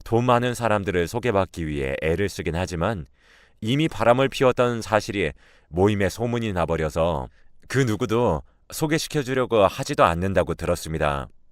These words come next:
거기다가 그렇게 사이가 좋던 사촌 언니네와는 완전히 틀어져서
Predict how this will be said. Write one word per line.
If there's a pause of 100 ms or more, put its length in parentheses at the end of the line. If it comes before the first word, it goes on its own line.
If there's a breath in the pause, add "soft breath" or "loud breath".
(540 soft breath)
거기다가 (300)
그렇게
사이가
좋던
사촌
언니네와는 (300 soft breath)
완전히
틀어져서